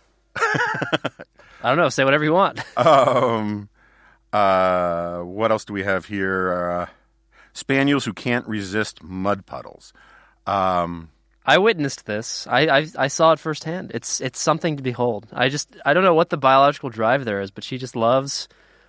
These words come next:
Speaker 2: water and mud and, like, trying to get herself more wet. It's
Speaker 1: Yeah.
Speaker 2: great.
Speaker 1: No, um, uh,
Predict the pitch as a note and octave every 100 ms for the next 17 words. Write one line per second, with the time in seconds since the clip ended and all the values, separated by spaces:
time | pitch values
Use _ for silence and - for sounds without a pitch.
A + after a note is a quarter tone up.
0 | _ B2 B2 D3+ C#3+ A#2+ A2+ B2 C#3 A2+
1 | A2 G#2+ G2+ _ _ _ _ _ _ _
2 | - E3+ D#3 D3+ D3 C#3 C3+ C#3 D3 A#2+
3 | A#2 A#2+ B2 A2 A#2 - _ D#3+ A#2 C#3+
4 | B2 G2 _ C3 D3 D#3+ B2+ A#2+ G#2+ G2
5 | - _ _ _ G2+ F#2+ F2+